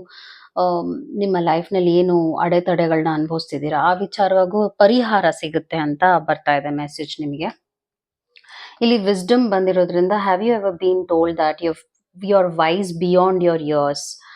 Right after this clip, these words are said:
Now is the time to call upon your inner fairy wisdom to help you with a challenge. So ಇದು, ಇದ್ರ ಅರ್ಥ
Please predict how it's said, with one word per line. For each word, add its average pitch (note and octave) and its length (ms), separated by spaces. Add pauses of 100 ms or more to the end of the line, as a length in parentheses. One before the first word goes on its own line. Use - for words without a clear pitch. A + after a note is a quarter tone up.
(340)
Now G3 300
is F#3 120
the F#3+ 60
time F3+ 320
to F3+ 80
call F3 380
upon E3 420 (100)
your D#3+ 160 (560)
inner G3+ 200
fairy E3 400
wisdom E3 360
to F3 100
help E3 440
you D#3+ 180
with D#3 160 (500)
a G3+ 60
challenge. D3 640 (560)
So C4 160
ಇದು, G#3 280
ಇದ್ರ A3+ 240 (240)
ಅರ್ಥ G3+ 260